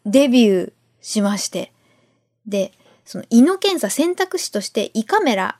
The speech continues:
あったんですけど、オプション二千五百円。この二千五百円をケチったために、あれ結構理不尽な目に遭うんですね。あの、まず、こう、爽やかな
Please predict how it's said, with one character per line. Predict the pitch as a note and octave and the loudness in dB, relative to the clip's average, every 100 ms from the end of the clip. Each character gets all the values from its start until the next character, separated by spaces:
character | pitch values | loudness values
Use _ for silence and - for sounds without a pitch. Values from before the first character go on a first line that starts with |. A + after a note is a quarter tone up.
| _ _ - | _ _ -6
あ | |
っ | A3+ | -2
た | G3+ | -2
ん | F#3+ | -2
で | |
す | - | -6
け | |
ど、 | - | -6
オ | G3 | -6
プ | - | -6
シ | - | -4
ョ | F4 | -2
ン | D4+ | 2
二 | C4+ C4 | 2 2
千 | G4 D#4+ | 0 0
五 | A#3 | 2
百 | A#3 B3 | 0 0
円。 | G#3 | -2
こ | B3+ | -2
の | D4+ | 2
二 | C#4 C4 | 4 4
千 | A#3+ F#4+ F#4+ | 4 2 2
五 | B3+ C4 | 4 2
百 | D4 C#4 D4+ | 2 0 2
円 | C4+ A#3 A3 | 4 2 0
を | A3+ - _ _ _ - | -2 -6 _ _ _ -4
ケ | C4 | -2
チ | - E4+ | 0 -2
っ | - | 0
た | D4 A#3+ | -2 2
た | A3+ | 4
め | B3+ B3+ | 4 4
に、 | A3 G#3 - _ _ | 2 -2 -8 _ _
あ | - | -4
れ | G#3+ | 0
結 | C#4+ A#3+ _ _ | 2 2 _ _
構 | - C#5+ C#5 G4 | 2 4 6 6
理 | E4+ | 4
不 | E4+ G4+ | 4 2
尽 | G#4 F#4+ D4+ | 2 2 4
な | B3+ | 6
目 | C4+ C#4+ | 6 6
に | A3+ | 4
遭 | B3 | 6
う | B3 | 6
ん | A3+ | 6
で | G#3+ | 2
す | A3 | 4
ね。 | G#3+ C#4+ C#4 _ _ _ _ _ _ _ _ _ | 4 4 0 _ _ _ _ _ _ _ _ _
あ | F#3+ | -8
の、 | F3+ F3+ | -4 4
ま | A3 B3+ | 4 4
ず、 | G#3 - _ _ _ _ _ _ _ | 0 -6 _ _ _ _ _ _ _
こ | G3 | -6
う、 | |
爽 | - C4 D4+ | 2 4 4
や | A3 | 2
か | F#3+ | -2
な | F3+ G#3+ | -4 -6